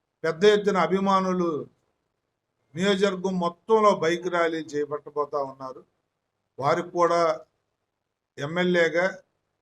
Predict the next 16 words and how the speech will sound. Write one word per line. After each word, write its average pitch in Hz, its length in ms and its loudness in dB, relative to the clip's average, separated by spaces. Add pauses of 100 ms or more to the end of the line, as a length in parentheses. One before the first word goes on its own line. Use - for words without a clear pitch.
(240)
రాజకీయ 165 400 -2 (200)
పార్టీలో 160 440 -2 (120)
ఉన్న 151 140 -8 (760)
మా 135 260 -2 (160)
అందరి 170 300 -2
మద్దతు 156 280 -8 (100)
కూడా 156 140 0 (160)
ఉండి 160 240 -6 (460)
మేము 208 260 0
కూడా 196 220 4
వాళ్ళతో 165 280 0 (100)
పాటు 151 260 -4
పాలు 139 260 -6
పంచుకుంటాం. 139 560 -8 (520)
రేపొద్దున్న 147 520 -4 (960)
అర్బన్‌లో 175 440 0